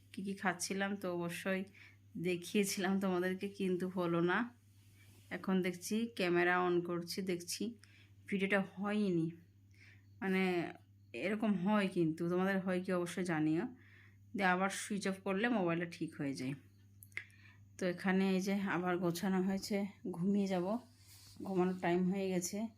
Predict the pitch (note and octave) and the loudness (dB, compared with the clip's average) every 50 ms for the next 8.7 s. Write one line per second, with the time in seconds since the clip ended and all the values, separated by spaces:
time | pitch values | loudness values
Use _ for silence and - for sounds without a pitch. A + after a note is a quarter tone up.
0 | - - - C4+ B3 A#3 A#3+ A3 G3+ F#3+ F#3 F3+ F3+ F3 F3 F3+ F3 E3+ E3 D#3 | -20 -6 -4 -4 -2 0 2 2 2 2 2 0 0 0 -2 -2 -2 -2 -2 -6
1 | - - - - - - - - - - - - B3+ A#3+ A3+ A#3 A3+ A3 A3 - | -10 -16 -20 -20 -20 -20 -20 -20 -20 -18 -4 0 0 0 2 2 -2 -2 -2 -2
2 | B3 A#3 A#3 A#3 G#3+ G#3+ G#3+ - - - - - - - - - - - - - | -2 -2 -2 -2 -4 -4 -6 -12 -18 -20 -20 -20 -20 -18 -16 -18 -16 -16 -18 -18
3 | - - - - - - - - - - _ _ _ _ _ _ _ - - C#4 | -16 -14 -14 -14 -14 -14 -14 -16 -16 -20 _ _ _ _ _ _ _ -14 -12 -12
4 | A3 - - A#3 A3+ A3 A3 A3 A3 A3+ A3 G#3+ G#3+ G#3+ G#3 G#3 G#3 G3 - A#3 | -12 -4 0 2 4 4 4 2 2 0 0 0 0 -2 -2 -2 -4 -4 -4 -6
5 | A3+ G#3+ - A#3 A#3 A3+ A#3 G#3+ G3 G3 G#3+ G#3+ G#3 G3+ G3+ G3+ G#3+ A#3 - - | -6 -6 -4 -4 -4 -2 -4 -4 -4 -4 -2 -2 0 0 -2 -2 -4 -6 -8 -14
6 | - - A#3 G3+ G3 F#3 F3+ F#3 F#3+ G3+ G3 G3 G3 G#3 F#3 F#3+ F#3+ G3 G3 G3+ | -14 -12 -8 -6 -4 -2 -2 0 0 0 0 0 0 0 0 0 0 -2 -2 -2
7 | F#3+ F3 F3 F3 F#3 G#3+ B3 - - - - - - - - - - - - - | -2 -2 -2 -2 -4 -6 -8 -12 -18 -20 -20 -20 -20 -20 -20 -18 -14 -14 -14 -14
8 | - - - - - - - F#3 F#3+ F#3 F#3 F#3 F#3+ | -16 -20 -20 -20 -20 -14 -8 -6 -4 -4 -4 -4 -4